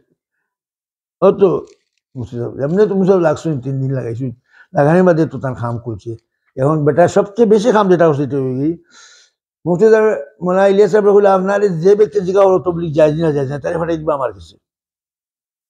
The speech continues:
খাম শেষ। কইলা তো আমার নাম আইতো নাই। আর আইও যদি, আইছিল এক প্রশ্ন, পঞ্চাশটার জবাব লইয়া দিব। এতে মোলা ইলিয়াস সাহেবের কাজের বেশি সাহায্য হইছে।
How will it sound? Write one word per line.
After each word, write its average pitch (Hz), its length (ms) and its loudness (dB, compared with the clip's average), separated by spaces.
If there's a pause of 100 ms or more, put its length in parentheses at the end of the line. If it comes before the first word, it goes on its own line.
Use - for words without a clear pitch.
(760)
খাম 135 240 0
শেষ। 135 400 -2 (640)
কইলা 151 240 2
তো 147 80 -2
আমার 151 180 -2
নাম 143 320 0
আইতো 131 300 -2
নাই। 101 180 -8 (420)
আর - 100 0
আইও 202 260 4
যদি, 175 480 0 (300)
আইছিল 156 300 0
এক 180 140 2
প্রশ্ন, 165 480 0
পঞ্চাশটার 151 440 -8
জবাব 127 220 -6
লইয়া 127 160 -4
দিব। 101 180 -12 (580)
এতে 214 260 4
মোলা 202 220 0
ইলিয়াস 190 260 2
সাহেবের 175 200 0
কাজের 147 220 0
বেশি 135 160 -6
সাহায্য 107 200 -10
হইছে। - 460 -20